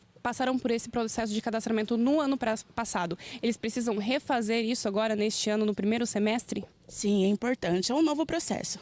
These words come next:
Speaker 2: Entramos no ano de dois mil e vinte e três, então precisamos refazer todo o processo. A única situação é que esse estudante que já possui o passe escolar, ele não precisa trazer a fotografia.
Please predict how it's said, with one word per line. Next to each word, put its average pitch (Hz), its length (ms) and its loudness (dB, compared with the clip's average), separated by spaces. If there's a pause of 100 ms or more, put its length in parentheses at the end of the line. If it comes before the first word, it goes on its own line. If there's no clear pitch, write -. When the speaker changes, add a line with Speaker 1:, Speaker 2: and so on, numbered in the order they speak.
(120)
Speaker 2:
Entramos 240 400 2
no 233 80 4
ano 208 160 2
de 190 120 -2
dois 190 180 2
mil 175 80 4
e 180 60 0
vinte 185 180 0
e 185 40 -4
três, 226 460 0
então 233 220 2
precisamos 247 960 2
refazer 226 760 0 (220)
todo 285 240 2
o 302 40 -2
processo. - 500 -2 (320)
A 277 100 0
única 427 240 -2
situação 294 520 2
é 233 40 0
que 254 160 -2
esse 302 180 0
estudante 226 500 0
que 202 60 0
já 208 120 0
possui 226 240 0
o 262 40 -2
passe 214 300 -2
escolar, 190 460 -2 (540)
ele 233 240 0
não 254 180 4
precisa 311 380 0
trazer 254 240 2
a 226 40 0
fotografia. 220 640 0